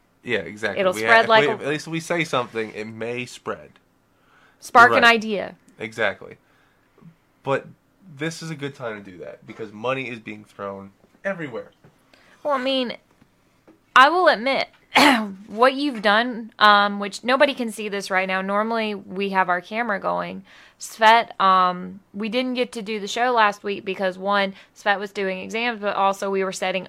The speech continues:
Speaker 2: up their new set, their new rig, um, for our office, which is their new workstation. And because I am having to work from home, I will admit, I've, they said, "Look, you're at home, you're working, please utilize it."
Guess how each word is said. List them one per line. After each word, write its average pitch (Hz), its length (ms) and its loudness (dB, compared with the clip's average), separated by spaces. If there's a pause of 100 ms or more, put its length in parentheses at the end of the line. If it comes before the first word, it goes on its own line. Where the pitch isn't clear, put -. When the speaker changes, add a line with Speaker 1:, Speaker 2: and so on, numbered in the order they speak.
Speaker 2:
up 220 540 4 (300)
their 220 200 4
new 190 220 -2
set, - 440 2
their 202 220 -2
new 190 160 -2
rig, 269 400 4 (580)
um, 190 540 4
for 208 220 2
our 196 180 6
office, 226 520 0
which 190 240 -6
is 180 220 -10
their 185 260 2
new 190 200 -4
workstation. 185 840 0 (380)
And 196 540 2 (160)
because 220 360 0
I 220 160 8
am 233 260 -2
having 208 320 -2
to 208 80 -12
work 196 240 -2
from 202 140 -12
home, 247 300 0
I 202 160 6
will 240 140 4
admit, 196 420 -2
I've, 185 420 4
they 190 160 2
said, 233 360 -4
"Look, 220 260 0
you're 185 180 -4
at 202 80 -4
home, 220 280 0
you're 185 140 -4
working, 196 540 0 (920)
please 240 440 -2
utilize 247 520 0
it." - 180 -8